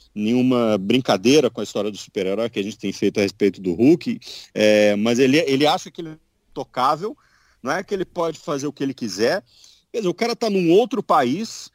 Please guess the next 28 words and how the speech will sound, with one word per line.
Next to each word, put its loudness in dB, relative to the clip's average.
ele -6
não -2
conhece -4
as -4
leis, -2
ainda -2
que -14
sejam -6
análogas, 0
porque -20
tem -8
certeza -4
que -14
se -12
você -4
fizer -2
isso -4
na -2
Argentina -6
vai 0
acontecer -8
a -2
mesma -4
coisa, 0
você -4
vai -2
ser 0
preso, 2